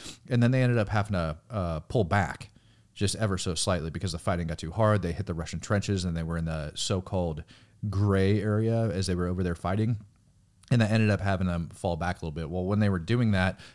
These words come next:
a Russian unit kinda, like, swooped around and jumped onto one of their supply roads. Now, Russia is claiming that this unit's cut off and that, um, uh, they've got control of the supply route, so they're S O L. And then Ukraine turns around and says, "No, we actually planned on that. We've got trenches going right up to the road. You haven't taken the road yet, so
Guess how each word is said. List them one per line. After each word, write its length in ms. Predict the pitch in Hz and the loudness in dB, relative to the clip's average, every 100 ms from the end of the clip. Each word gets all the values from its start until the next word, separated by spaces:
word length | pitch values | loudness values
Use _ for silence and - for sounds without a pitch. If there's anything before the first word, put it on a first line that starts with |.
| - | -4
a 60 | |
Russian 340 | 98 101 - 101 | 2 2 4 4
unit 280 | 101 98 80 | 6 4 2
kinda, 180 | 98 | 0
like, 220 | 90 85 - | 0 -2 -4
swooped 360 | - 113 95 87 | -2 -2 0 -2
around 440 | 92 101 90 87 | 2 2 0 -2
and 180 | 92 87 | -4 -4
jumped 260 | 90 92 92 | 0 0 0
onto 420 | 92 87 - 90 | 0 0 -2 -2
one 180 | 82 90 | 0 -2
of 80 | 78 | -2
their 160 | 87 | -4
supply 440 | - - - 110 110 | -4 -6 2 4 4
roads. 400 | 78 67 - - - - - - | 2 -6 -8 -12 -14 -20 -12 0
Now, 240 | 92 87 | 2 2
Russia 340 | 87 110 107 | 2 2 2
is 120 | 95 - | 0 0
claiming 380 | 104 90 90 | 0 0 0
that 160 | 85 80 | -2 -2
this 180 | 90 - | -2 0
unit's 300 | 90 80 - | -2 -2 -4
cut 200 | - 87 | -4 2
off 320 | 104 92 - | 2 2 0
and 120 | 82 | -4
that, 220 | 82 80 - 104 | -4 -6 -8 -6
um, 360 | 85 78 76 - _ - _ _ - | -4 -4 -6 -12 _ -20 _ _ -10
uh, 200 | 82 80 | -4 -4
they've 240 | 78 90 82 | -2 -2 0
got 200 | 98 87 | 0 0
control 280 | 90 98 85 | -4 -4 -4
of 60 | |
the 60 | 78 | -4
supply 320 | - 98 92 | -2 0 0
route, 340 | 85 82 76 | 0 -2 -4
so 140 | - 82 | -4 -4
they're 280 | 80 78 78 | -4 -6 -4
S 200 | 92 90 | -4 -2
O 140 | 90 | 0
L. 240 | 98 90 | 2 2
And 120 | 85 82 | 0 -2
then 120 | 82 | -2
Ukraine 360 | 82 - 95 | -2 0 0
turns 240 | 87 92 82 | 2 -2 -2
around 160 | 85 | -2
and 100 | 82 | -2
says, 360 | - 85 80 - | -4 -4 -4 -6
"No, 360 | 98 98 90 87 | -2 0 0 0
we 200 | 80 90 | -2 -2
actually 380 | 85 - 87 78 | -2 -2 -4 -4
planned 400 | - 85 85 80 | -4 -4 -2 -2
on 140 | 78 | -4
that. 280 | 76 78 76 | -4 -4 -6
We've 200 | 85 80 | -6 -4
got 200 | 82 73 | -6 -6
trenches 440 | - 80 80 76 | -4 -4 -6 -8
going 200 | - 78 | -6 -6
right 120 | 76 76 | -4 -6
up 80 | |
to 80 | - | -8
the 60 | 78 | -8
road. 280 | 76 73 76 | -6 -6 -4
You 60 | |
haven't 180 | 80 76 | -6 -6
taken 240 | 85 78 | -8 -8
the 60 | 76 | -8
road 240 | 73 73 | -8 -8
yet, 260 | 73 73 - | -8 -10 -10
so 240 | 80 67 | -8 -8